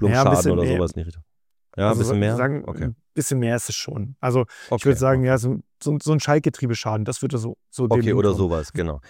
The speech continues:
Speaker 2: Aber
Speaker 1: Ja,
Speaker 2: halt nicht,
Speaker 1: aber
Speaker 2: äh, die ganze Batterie und, äh, äh, was weiß ich, fünfstellig.
Speaker 1: Nein.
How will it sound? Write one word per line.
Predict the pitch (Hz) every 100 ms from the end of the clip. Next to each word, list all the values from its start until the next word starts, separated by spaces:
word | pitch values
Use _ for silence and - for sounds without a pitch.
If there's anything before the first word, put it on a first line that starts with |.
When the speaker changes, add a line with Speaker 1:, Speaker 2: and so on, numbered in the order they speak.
| -
Speaker 2:
Aber | 117 113
Speaker 1:
Ja, | 127
Speaker 2:
halt | 104
nicht, | 135 151 -
Speaker 1:
aber | 143 147
Speaker 2:
äh, | 143 156
die | 123 120
ganze | 139 139 120 139
Batterie | 120 104 120 131 165
und, | 151 156 135 -
äh, |
äh, | 139 143 147 127 120 120 113 131 120
was | 120
weiß | 120 107
ich, | 117
fünfstellig. | 135 135 - 104 95
Speaker 1:
Nein. | 98